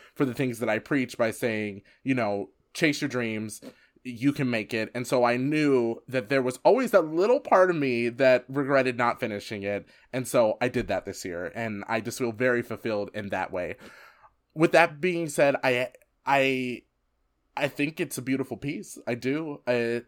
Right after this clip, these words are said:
it definitely is very real. It shows a lot of emotions. Um, and even though the content isn't exactly uplifting, it is very true to where I was at, at that point in my life. Um, and if anybody wants to know, I'm in a happy relationship now, so everything does end up happy in the <laughs> end.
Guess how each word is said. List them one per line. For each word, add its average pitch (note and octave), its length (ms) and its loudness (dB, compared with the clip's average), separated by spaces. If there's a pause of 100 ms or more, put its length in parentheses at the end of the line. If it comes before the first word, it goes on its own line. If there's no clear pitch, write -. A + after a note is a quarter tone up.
it C3 260 -4
definitely B2+ 500 -2
is A2 200 -8
very A2+ 260 -4
real. A#2 540 -2
It A#2+ 120 -6
shows A#2 220 -4
a A2 60 -8
lot A2 240 -2
of A2 120 -4
emotions. C3 840 -6 (340)
Um, A2 540 2 (340)
and C3+ 140 -2
even C3+ 220 -2
though B2 160 2
the A#2 100 -6
content B2 500 -6
isn't A2+ 280 -8
exactly A2 580 -6
uplifting, A2+ 800 -6
it A#2+ 140 -4
is A2 320 -6
very G#2+ 340 -6
true A2+ 340 -8
to A2+ 120 -10
where G#2+ 140 -2
I G#2 80 0
was G2+ 160 -6
at, G#2+ 160 -2
at G2+ 120 -8
that G#2 200 -4
point G#2 200 -8
in G2 60 -6
my G2 120 -6
life. G2 300 -4 (480)
Um, G2 520 -4 (880)
and C#3 160 0
if B2+ 100 -6
anybody B2 280 4
wants A#2+ 200 -4
to A#2 40 -10
know, A2+ 120 0
I'm A2+ 120 0
in A2+ 80 -2
a A2+ 60 -2
happy A2+ 220 -4
relationship A2 560 -4
now, C3 320 2
so B2+ 200 0
everything B2 420 0
does B2 260 2
end C3 140 2
up C3 100 -2
happy D#3 280 4
in F3 100 4
the F#3+ 120 2
<laughs> - 160 6
end. C#4+ 140 8